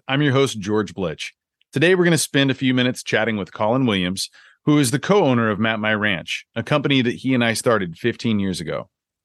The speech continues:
I wanted to ask him a little bit about his role in the company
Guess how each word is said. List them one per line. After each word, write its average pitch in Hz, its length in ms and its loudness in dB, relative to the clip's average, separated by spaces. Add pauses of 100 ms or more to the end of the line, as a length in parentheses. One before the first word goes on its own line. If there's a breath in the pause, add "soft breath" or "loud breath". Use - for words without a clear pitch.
(300)
I 123 60 0
wanted 156 220 4
to 156 80 6
ask 160 240 0
him 151 100 2
a - 20 4
little 151 200 2
bit 147 100 4
about 131 240 2
his 110 220 -2
role 127 260 2
in 160 60 0
the 160 80 -2
company 175 480 -2